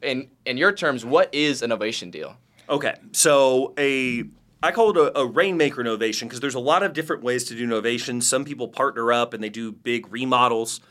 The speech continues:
Speaker 2: The way we do it is basically we promise the seller a net price. We let them know we're gonna be selling to a third party and we earn our fee from the buyer.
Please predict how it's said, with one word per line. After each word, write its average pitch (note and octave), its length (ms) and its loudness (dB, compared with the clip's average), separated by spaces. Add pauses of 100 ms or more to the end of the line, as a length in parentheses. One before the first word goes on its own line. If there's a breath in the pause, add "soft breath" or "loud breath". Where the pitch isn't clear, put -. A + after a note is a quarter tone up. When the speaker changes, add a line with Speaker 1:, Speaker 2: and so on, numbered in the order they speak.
(260 soft breath)
Speaker 2:
The B2 80 -4
way D3 180 4
we F#3+ 160 -2
do B2+ 200 0
it G#2+ 200 -4
is A#2 300 -2
basically C3 360 -4
we A#2 140 -6
promise C3+ 400 0
the D3+ 100 -8
seller C#3 320 0
a A2+ 40 0
net B2 180 0
price. G#2+ 540 -4 (500 soft breath)
We A#2 380 -4
let C3 240 2
them D3 120 0
know C3 140 4
we're B2 120 -4
gonna A#2+ 120 -4
be B2+ 80 -8
selling C3 240 -2
to B2+ 120 -2
a A2+ 40 0
third D3+ 300 -6
party C#3 500 0
and A#2 160 -8
we B2 160 -2
earn B2 100 0
our B2 100 2
fee B2 180 -10
from C3 180 -10
the C3+ 80 -2
buyer. A2+ 460 0